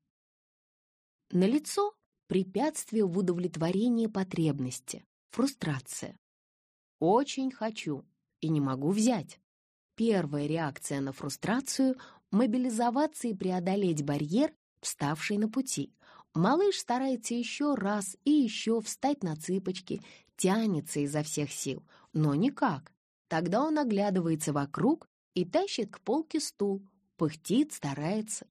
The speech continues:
Он весь собран, устремлён, мобилизован на преодоление препятствия. Если стул не помог, ещё не всё потеряно. Можно позвать взрослых и попросить их дать эту штуку, такую желанную и нужную.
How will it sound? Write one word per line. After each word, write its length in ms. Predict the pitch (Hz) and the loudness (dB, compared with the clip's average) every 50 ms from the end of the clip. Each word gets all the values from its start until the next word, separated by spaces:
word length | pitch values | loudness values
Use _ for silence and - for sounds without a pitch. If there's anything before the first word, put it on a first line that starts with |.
| _ _ _ _ _ _ - | _ _ _ _ _ _ 0
Он 140 | 190 220 226 | 2 2 4
весь 240 | 220 311 320 - | 4 2 2 0
собран, 560 | - - - 220 214 208 175 190 190 196 202 214 - _ _ | -2 -2 0 2 2 2 2 0 -2 -4 -6 -8 -12 _ _
устремлён, 800 | - 226 220 - - 233 269 277 254 202 190 185 185 180 190 - - - - | -2 -2 -2 0 0 2 4 4 6 6 4 4 2 0 -2 -6 -8 -6 -2
мобилизован 840 | 170 190 220 190 202 226 233 262 214 180 180 196 196 175 185 185 175 | 0 2 2 2 2 2 0 0 0 0 0 0 0 0 0 -2 -2
на 100 | 170 160 | -4 -4
преодоление 760 | 156 - 151 147 139 139 139 139 139 156 202 214 214 208 196 | -4 -2 -2 -2 -2 -2 -2 -2 0 0 2 2 2 0 0
препятствия. 760 | - 165 160 160 147 135 131 - - - - - - - - _ _ _ _ _ _ - | 0 0 0 0 0 -2 -2 -4 -8 -10 -8 -10 -12 -12 -14 _ _ _ _ _ _ -4
Если 440 | - 175 262 302 285 - 196 208 | 0 2 2 2 2 0 -2 -2
стул 340 | 220 220 - - 269 262 220 | -2 -2 -4 -2 -2 0 0
не 260 | 185 170 170 196 240 | 0 0 0 0 0
помог, 640 | 233 - 170 151 151 147 151 185 262 330 - - - - - - _ _ | 0 -2 -2 -2 0 2 2 2 2 2 0 -4 -12 -20 -20 -20 _ _
ещё 400 | - 143 156 139 - - 151 147 | -4 -2 -2 -2 -2 -2 -2 -2
не 160 | 147 170 185 | -2 -2 -2
всё 220 | 185 - 240 240 | -2 -2 -2 -2
потеряно. 640 | 240 302 311 302 - 370 381 330 240 175 143 135 - _ _ _ _ _ _ _ | 0 0 -2 0 2 2 2 4 2 0 0 -4 -8 _ _ _ _ _ _ _
Можно 560 | 147 156 165 196 285 370 359 285 247 240 190 | 0 2 4 4 4 4 4 2 0 -2 -2
позвать 480 | - 156 160 170 170 170 165 156 139 143 | -2 -4 -4 -4 -2 -2 -2 -2 -2 -4
взрослых 640 | 143 147 135 143 143 160 226 262 - 302 330 - - - - - - - | -6 -6 -4 -2 0 0 0 0 0 -2 -2 -2 -4 -10 -20 -16 -4 -4
и 80 | 202 | -2
попросить 600 | 190 - 190 - 190 202 233 240 - 392 381 - | 0 0 -2 0 0 0 -2 0 0 -2 0 2
их 120 | 220 185 160 | 0 0 2
дать 300 | 151 165 185 190 - - - | 2 2 0 0 -2 -4 -2
эту 260 | - 190 175 180 147 | -2 0 0 0 -2
штуку, 440 | 131 - - - 277 349 359 - 247 | -6 -6 -2 0 2 2 2 0 -4
такую 440 | - - 160 156 156 202 202 190 170 | -4 -4 -4 -4 -2 2 2 2 2
желанную 640 | 156 151 151 139 139 143 196 269 294 285 247 214 190 | 2 0 -2 -2 -2 0 0 2 2 2 4 2 2
и 20 | |
нужную. 520 | 170 156 147 143 135 131 139 127 135 - | 2 2 0 0 -2 -4 -6 -8 -10 -12